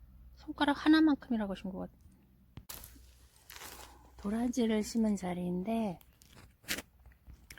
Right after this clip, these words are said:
저는 듣기로 아까 손가락 하나만큼 깊이로 심으라고 들었는데, 생각해보니까 잘못 들었나 싶어서 다시 여쭤보니까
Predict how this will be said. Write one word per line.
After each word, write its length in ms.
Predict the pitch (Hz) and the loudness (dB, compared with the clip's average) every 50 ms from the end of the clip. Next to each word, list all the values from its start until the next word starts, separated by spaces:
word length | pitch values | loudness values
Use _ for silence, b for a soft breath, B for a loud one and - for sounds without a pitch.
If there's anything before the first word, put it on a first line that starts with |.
| b b b b b b b b b b b b b b - - - - - - - - - - 175 185 214 - | b b b b b b b b b b b b b b -20 -20 -20 -20 -20 -20 -20 -20 -20 -20 -20 -20 -16 -10
저는 420 | - 208 208 202 208 214 226 226 | -6 -4 -2 0 2 4 4 4
듣기로 600 | - 214 - - - 254 240 - 214 208 208 208 | 2 0 -4 -2 0 2 2 4 4 4 4 4
아까 720 | 180 160 - - - - 180 175 180 185 185 185 175 170 170 | 2 2 0 -4 -2 0 2 2 2 2 2 0 0 -2 -2
손가락 800 | - - 269 269 269 - - - 262 262 254 247 240 - - - | -4 0 0 0 0 0 0 0 2 2 2 0 -2 0 2 4
하나만큼 1080 | 277 285 294 294 269 233 220 208 202 - - - - 196 190 190 196 196 190 180 170 - | 6 6 8 6 6 4 4 0 -2 -6 -8 -8 -4 -2 -2 0 0 0 0 0 -2 -4
깊이로 420 | - - - - - 214 220 202 196 | -6 -16 -8 -2 -2 -2 0 -2 -4
심으라고 580 | - - - 262 269 269 262 247 233 - 214 | -4 -2 0 0 0 0 0 -2 -4 -4 -4
들었는데, 600 | 208 196 202 196 190 185 180 180 180 175 208 202 190 - - - - - - B B B B B B B B B - | -2 -2 -2 0 0 -2 -2 -2 -2 -2 -2 -2 -4 -4 -12 -18 -20 -20 -20 B B B B B B B B B -10
생각해보니까 500 | - - 294 302 285 - 277 233 - 208 | -2 2 2 2 2 2 0 0 0 -2
잘못 360 | - - 180 185 214 233 - | -2 0 0 2 0 0 0
들었나 340 | 226 220 220 208 208 202 190 | -2 -2 0 0 0 -2 -2
싶어서 800 | - - - - 196 190 - 202 190 190 196 202 208 208 196 - | -4 -8 -8 -8 -8 -6 -2 0 0 0 2 0 0 -2 -2 -4
다시 300 | - - 175 - - 185 | -8 -12 -12 -8 -6 -4
여쭤보니까 840 | 175 170 - - 208 202 - 202 190 190 185 180 - - 233 233 | -4 -4 -4 -6 -8 -6 -6 -6 -6 -6 -6 -8 -6 -6 -6 -6